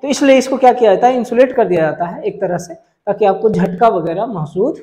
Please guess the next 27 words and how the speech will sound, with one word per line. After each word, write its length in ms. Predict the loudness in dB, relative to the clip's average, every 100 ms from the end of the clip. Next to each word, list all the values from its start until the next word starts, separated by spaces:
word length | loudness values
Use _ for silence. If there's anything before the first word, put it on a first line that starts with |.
| -10
नहीं 340 | -2 0 2 -2
हो, 120 | -6 -14 _
ठीक 140 | -6 -2
है, 60 |
महसूस 500 | -2 -4 -4 -8 -10 -10
नहीं 160 | -10
हो। 60 | -10 _ _ _ 0
वही 180 | 2
चीज 200 | 2 0
हो 100 | 0
गया। 240 | 0 -4 -8 -14 0
अब 160 | 2 2
इसी 200 | -6 -2
में 140 | 0 0
देखिए 320 | -2 -2 -6 -2
आपको 300 | -2 -2 -2
हम 120 | 0
एक 120 | 2
एक 120 | 2 2
करके 220 | 0 2
आपको 280 | 2 2 -2
अलग 300 | 2 2 2
अलग 240 | 2 0
प्रकार 280 | -2 -2 -2
के 100 | -4
plier 360 | -6 -4 -4
का 300 | -2 -6 -6